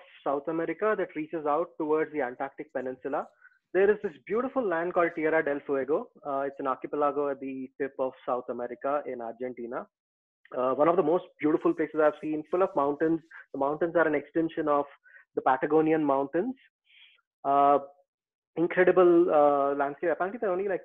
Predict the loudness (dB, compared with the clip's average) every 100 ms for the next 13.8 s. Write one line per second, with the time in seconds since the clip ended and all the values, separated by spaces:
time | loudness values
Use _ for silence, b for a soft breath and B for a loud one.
0 | -12 -18 -16 -16 -12 -6 -6 -6 -12 -10
1 | -8 -4 -4 -4 -2 -2 -2 -6 -10 -10
2 | -6 -6 -6 -12 _ _ -16 -14 -16 -18
3 | _ -12 -10 -12 -18 -20 _ -2 -2 -2
4 | -2 -4 -2 -6 -4 -2 0 0 2 0
5 | 0 -2 -2 -2 0 0 0 0 0 -4
6 | b b b -2 2 2 0 -10 -20 -10
7 | -8 -8 -6 -8 -6 0 0 0 -4 -8
8 | -6 -6 -4 -6 -4 -4 -4 -4 -2 -4
9 | -4 -4 -4 -4 -10 -12 -10 -8 -6 -8
10 | -12 _ _ _ _ -8 -4 0 0 0
11 | 0 -2 0 -2 0 0 0 -4 -6 -4
12 | -4 -6 -8 -8 -6 -4 -4 -8 _ _
13 | _ _ _ _ -8 -4 0 0